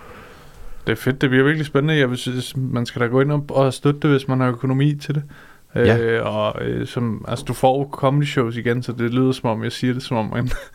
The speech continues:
Speaker 1: <laughs> som
Speaker 2: Ja, ja.
Speaker 1: velgørenhed, men der er jo noget, man kan se.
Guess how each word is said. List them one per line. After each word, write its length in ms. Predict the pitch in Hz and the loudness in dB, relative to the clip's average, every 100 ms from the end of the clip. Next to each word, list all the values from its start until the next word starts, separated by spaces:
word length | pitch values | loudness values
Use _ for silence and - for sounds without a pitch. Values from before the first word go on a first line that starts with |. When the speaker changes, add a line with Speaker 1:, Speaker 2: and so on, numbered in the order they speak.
| - | -18
Speaker 1:
<laughs> 360 | - - - - | -16 -18 -20 -6
som 180 | - 113 | 4 6
Speaker 2:
Ja, 60 | |
ja. 100 | 104 | 6
Speaker 1:
velgørenhed, 460 | 90 127 135 135 120 | 4 4 4 2 0
men 160 | 113 | 0
der 60 | 110 | 2
er 120 | 120 | 4
jo 60 | 147 | 4
noget, 400 | 131 120 117 120 - - | 4 4 2 0 -4 -6
man 160 | 120 | -4
kan 320 | 120 113 104 - | 0 0 0 0
se. 300 | 139 156 | 0 0